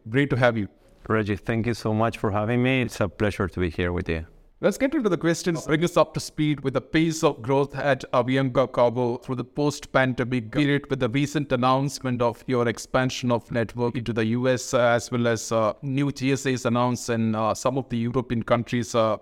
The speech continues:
Speaker 1: and you're advancing your digital capability, uh, with your capacity made available across digital booking platforms. Basically, the question is about,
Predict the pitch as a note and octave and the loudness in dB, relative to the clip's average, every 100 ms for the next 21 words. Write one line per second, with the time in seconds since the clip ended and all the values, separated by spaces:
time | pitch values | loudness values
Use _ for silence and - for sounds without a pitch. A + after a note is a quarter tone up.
0 | C3+ B2+ B2+ A#2+ B2+ A2+ A2+ - D#3+ C3+ | 2 2 2 0 0 0 -2 -2 -2 4
1 | D3+ D3 D3 C3 - B2+ C#3+ C#3 - C3 | 2 4 2 2 0 -2 -2 -2 -2 -2
2 | C#3 B2+ B2+ B2+ B2 A#2 - B2+ A2+ G#2+ | 0 0 0 2 0 0 0 2 2 2
3 | A#2+ A#2 A#2+ B2 C#3 B2 A2+ A#2+ A#2 A2 | 0 0 2 2 2 -2 0 2 2 0
4 | A2 A2 A2 A2 - - B2 - B2 G#2 | 0 0 0 0 -2 -6 -6 0 -2 -2
5 | - A#2+ B2+ B2 A2 A2+ - A2+ G2+ A2+ | -4 -2 0 0 0 -2 -4 -6 2 2
6 | - - G#2 G2+ B2+ F3+ F3 E3+ C#3 C#3+ | 2 -2 -2 -2 2 2 2 0 0 -2
7 | C#3+ C#3 C#3 C#3+ C3 B2+ A#2+ - | -4 -2 0 0 2 2 2 -2